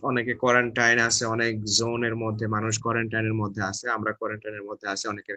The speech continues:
কাজ নাই। তো অবসর সময় আমরা আসলে অবসর সময়টা কাজে লাগানোর জন্য আমরা চেষ্টা করব। আহ, সর্বোপরি আমরা যদি চেষ্টা করি সবাই, চেষ্টা করলে অবশ্যই, আম,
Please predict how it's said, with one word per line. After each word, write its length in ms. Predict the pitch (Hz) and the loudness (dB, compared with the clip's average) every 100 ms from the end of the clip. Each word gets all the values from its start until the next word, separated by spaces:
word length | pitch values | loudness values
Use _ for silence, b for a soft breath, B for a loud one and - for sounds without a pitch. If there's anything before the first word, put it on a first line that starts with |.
| - | 2
কাজ 240 | 110 107 | 2 2
নাই। 140 | 110 190 | -2 -4
তো 60 | 120 | -2
অবসর 600 | 104 - 113 113 117 127 | -4 0 0 0 -2 -2
সময় 360 | 120 127 123 120 | -2 0 2 4
আমরা 320 | 110 113 120 | 4 6 4
আসলে 220 | 123 120 | 2 0
অবসর 260 | 113 110 113 | -2 -2 -4
সময়টা 380 | - 117 113 117 | -10 -8 -6 -4
কাজে 340 | - 143 147 | 0 2 4
লাগানোর 380 | 139 131 127 127 | 4 4 4 2
জন্য 240 | 120 117 | 2 4
আমরা 200 | 110 107 104 | 4 2 0
চেষ্টা 280 | 123 - 123 | -2 0 2
করব। 300 | 127 127 175 - B B B _ - | 2 2 2 0 B B B _ 0
আহ, 360 | 117 113 113 110 | 4 8 6 6
সর্বোপরি 540 | 147 156 151 147 160 | 4 4 6 6 8
আমরা 220 | 143 127 | 6 4
যদি 260 | 123 123 123 | 2 2 2
চেষ্টা 360 | 175 175 180 | 4 4 4
করি 240 | 175 156 131 | 4 4 4
সবাই, 400 | 139 113 139 254 b b _ | 2 4 4 2 b b _
চেষ্টা 320 | 147 160 165 | 2 4 4
করলে 260 | 156 147 139 | 4 4 6
অবশ্যই, 680 | 127 120 131 - 147 143 143 - _ - | 6 6 4 4 6 6 4 -2 _ -2
আম, 560 | 113 123 117 113 104 | 4 6 6 4 2